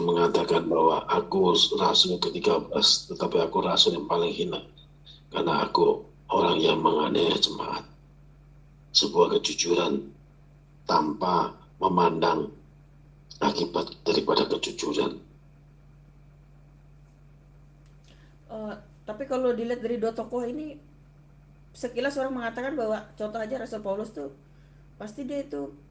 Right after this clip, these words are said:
Speaker 2: memiliki karakter yang kuat gitu ya, Pak, mental yang kuat. Nah, bagaimana, eh, kalau orang yang tidak punya seperti itu, contoh aja seperti, eh, saya nggak tahu apa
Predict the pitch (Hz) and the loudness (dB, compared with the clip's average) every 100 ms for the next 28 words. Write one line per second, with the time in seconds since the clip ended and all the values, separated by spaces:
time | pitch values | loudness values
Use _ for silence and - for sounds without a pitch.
0 | - - - - - - - 226 226 226 | -20 -20 -20 -20 -20 -20 -12 -8 -8 -6
1 | 240 226 214 214 226 214 208 220 208 175 | -6 -4 -6 -4 -4 -2 -4 -6 -6 -6
2 | 170 175 - - 196 208 214 202 190 185 | -6 -8 -12 -12 -12 -8 -6 -4 -6 -4
3 | 180 - - - - - - - - 190 | -4 -6 -14 -20 -20 -20 -20 -20 -18 -10
4 | 190 196 208 208 269 - - - - - | -6 -4 -4 -6 -8 -12 -20 -20 -20 -20
5 | - - - - - - - 214 214 208 | -20 -20 -20 -20 -20 -20 -12 -6 -6 -6
6 | 208 208 - 214 214 - 247 277 269 262 | -8 -10 -10 -6 -2 0 0 0 -2 -4
7 | 294 247 247 247 262 254 240 247 240 - | -6 -4 -2 -2 -2 -4 -8 -4 -4 -4
8 | 196 220 214 247 214 196 190 214 196 - | -6 -6 -4 -4 -4 -8 -6 -8 -8 -12
9 | - - - - - - - - - - | -20 -20 -20 -20 -20 -20 -20 -20 -20 -20
10 | - - - - - 269 240 226 240 226 | -20 -20 -20 -20 -8 -4 -2 0 2 2
11 | 214 | 0